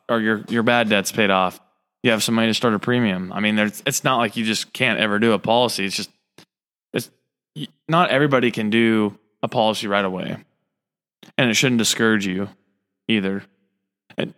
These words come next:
and we'll meet with you still too. I mean, we'll, we'll have this conversation with you and s-, help you as much as we can.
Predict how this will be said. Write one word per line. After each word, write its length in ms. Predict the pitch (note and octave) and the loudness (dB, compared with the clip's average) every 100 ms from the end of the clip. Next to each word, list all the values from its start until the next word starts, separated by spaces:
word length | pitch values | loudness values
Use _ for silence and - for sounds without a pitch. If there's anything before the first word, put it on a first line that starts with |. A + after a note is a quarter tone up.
| - | -2
and 180 | C#3 | 2
we'll 120 | E3 F#3 | 4 4
meet 180 | C#3+ | 2
with 160 | G3+ D#3+ | 2 0
you 100 | G2+ | -2
still 360 | - - G2+ G2 | -4 -2 -2 0
too. 240 | C3+ C#3 | 0 0
I 80 | F#2+ | 0
mean, 120 | G2 | 0
we'll, 220 | G#2+ B2 | 0 0
we'll 180 | - G#2+ | -2 -2
have 120 | A#2 | -2
this 140 | G#2 - | -2 -4
conversation 600 | A2 G2+ G2+ A2+ - G#2+ | -4 -4 -2 -2 -2 -6
with 160 | F2 | -6
you 220 | F#2+ F#2+ F#2+ _ _ _ _ | -4 -4 -6 _ _ _ _
and 180 | G#3+ G3 | -4 -4
s-, 240 | F3+ - - _ _ _ _ _ _ _ _ _ _ _ _ _ - | -4 -8 -12 _ _ _ _ _ _ _ _ _ _ _ _ _ 0
help 180 | C#3 | 2
you 80 | B2 | 2
as 100 | G#2 | 2
much 200 | B2 A#2+ | 0 -2
as 120 | G#2+ | -4
we 140 | G#2+ G#2 | -4 -4
can. 500 | - A#2 F#2 F#2+ | 0 0 0 -4